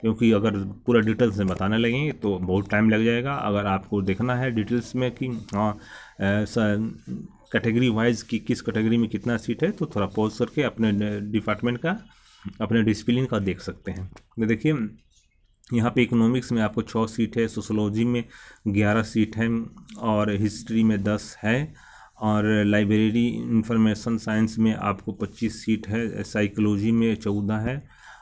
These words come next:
और ये जर्नलिज्म and मास कम्युनिकेशन में सात सीट है और, अ, थिएटर आर्ट्स में पाँच है, फाइन आर्ट्स में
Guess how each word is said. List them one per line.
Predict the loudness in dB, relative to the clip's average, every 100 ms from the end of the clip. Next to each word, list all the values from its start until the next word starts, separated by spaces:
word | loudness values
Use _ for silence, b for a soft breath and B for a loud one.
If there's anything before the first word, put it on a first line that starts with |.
| B
और | -2 0 4 4 2 -2 -8 -14 -10 0
ये | 2 4
जर्नलिज्म | 4 4 6 4 4
and | 2
मास | 4 2 0
कम्युनिकेशन | 0 0 0 -2 -4 -2
में | 0 -2
सात | 0 -2 -2
सीट | -6 -6 -6
है | -6 -6
और, | -4 -2 -2
अ, | -2 -6 -12 _ -8 -6 -4 -6
थिएटर | -4 2 2 4 0 -2 -8
आर्ट्स | -4 -4 -4 0
में | 2 2 -4 B B B -2
पाँच | 0 0 -2 -2
है, | 0 0 -2 -4
फाइन | 0 4 4 2
आर्ट्स | 2 0 0 -2 2
में | 4